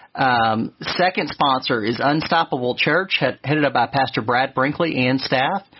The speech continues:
Another great group of people. They do kind of a rock and roll worship service, and then they're associated with a large group called Life Church out of Oklahoma. You can reach them at nine three one, six four nine, two nine zero nine.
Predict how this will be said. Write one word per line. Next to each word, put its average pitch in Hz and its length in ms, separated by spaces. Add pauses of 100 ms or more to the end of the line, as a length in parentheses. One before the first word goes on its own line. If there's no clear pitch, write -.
(300)
Another 131 280
great 147 200
group 147 240
of 123 100
people. 175 540
They 139 160
do 151 160
kind 165 180
of 135 60
a 127 80
rock 131 240
and 147 100
roll 131 160
worship 131 380
service, 113 500 (400)
and 131 140
then 131 80
they're 127 160
associated 143 560
with 117 80
a - 40
large 160 260
group - 180
called 113 220
Life 143 240
Church 117 240
out 117 160
of 117 100
Oklahoma. 123 640 (460)
You 143 160
can 151 120
reach 190 240
them 143 160
at 113 80
nine 131 340
three 147 120
one, 151 420
six - 340
four 143 160
nine, 131 440
two 143 100
nine 123 320
zero 135 240
nine. 175 400